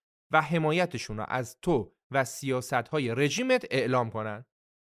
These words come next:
اتوبوس‌ها رو به ادارات، پادگان‌ها، مدارس و نهادهای دولتی و حکومتی اعزام کن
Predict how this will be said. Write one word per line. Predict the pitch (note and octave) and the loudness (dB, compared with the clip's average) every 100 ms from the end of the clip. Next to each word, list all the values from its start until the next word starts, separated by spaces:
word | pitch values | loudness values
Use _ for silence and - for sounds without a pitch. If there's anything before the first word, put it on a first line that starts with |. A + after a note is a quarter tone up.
| - | -2
اتوبوس‌ها | F3+ F3+ E3 - F#3+ | 2 2 0 4 6
رو | G3+ | 6
به | F3 C3 | 4 2
ادارات، | C3+ C3+ E3 F3+ - | 4 4 6 4 2
پادگان‌ها، | C#3 B2+ B2 B2+ B2 C3 F3 | 0 0 2 0 2 6 6
مدارس | D#3+ B2+ B2 B2 C#3+ E3+ E3+ | 6 2 2 2 2 0 2
و | C3 B2 | 2 2
نهادهای | B2 A#2+ B2+ B2 D#3 F3+ | 2 2 0 0 -2 -2
دولتی | D3+ B2+ B2+ B2 B2 A#2 F3 | -2 0 2 2 0 0 -2
و | F3 | 0
حکومتی | C#3 A#2 B2 A#2 G#3+ | -2 -4 -4 -2 0
اعزام | G3 C3+ A#2+ A2+ A2+ | 0 0 0 -4 -4
کن | A#2 A2 | -6 -6